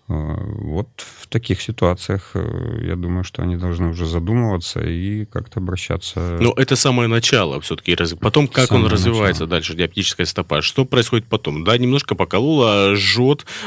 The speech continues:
Speaker 2: а есть какие-то онемения. Что дальше?
Speaker 1: Что дальше? Пациенты, когда, <laughs> э, не чувствуют, э,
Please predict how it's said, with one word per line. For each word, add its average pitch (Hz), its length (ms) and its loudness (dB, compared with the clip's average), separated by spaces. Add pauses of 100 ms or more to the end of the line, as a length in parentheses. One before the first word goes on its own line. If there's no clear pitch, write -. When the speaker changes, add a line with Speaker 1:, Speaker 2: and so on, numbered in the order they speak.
Speaker 2:
а 85 180 4
есть 104 280 2
какие-то 101 260 0
онемения. 98 520 2
Что 151 200 0
дальше? 101 460 -2 (640)
Speaker 1:
Что - 200 -4
дальше? 110 540 0
Пациенты, 139 500 0
когда, 101 280 0 (280)
<laughs> - 440 -2
э, 78 540 -4
не 101 240 2
чувствуют, 82 720 -6
э, 76 960 -8